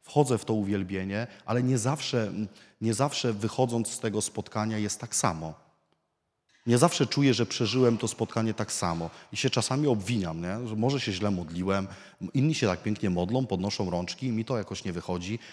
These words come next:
dlatego że twoje serce dzisiaj modli się w inny sposób. Czyli musisz rozpoznać na modlitwie, y, swoje serce.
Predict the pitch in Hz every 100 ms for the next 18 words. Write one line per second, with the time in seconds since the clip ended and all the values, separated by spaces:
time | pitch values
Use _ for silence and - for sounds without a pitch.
0 | - 113 107 147 143 131 - 160 - 123
1 | - 135 117 - 127 120 117 123 120 131
2 | 147 151 - - - - 76 _ _ _
3 | _ _ - 123 143 139 120 117 - 170
4 | 139 120 - 113 110 104 135 - 131 123
5 | - - - - 101 95 98 - - 127
6 | 117 - 98 87 - -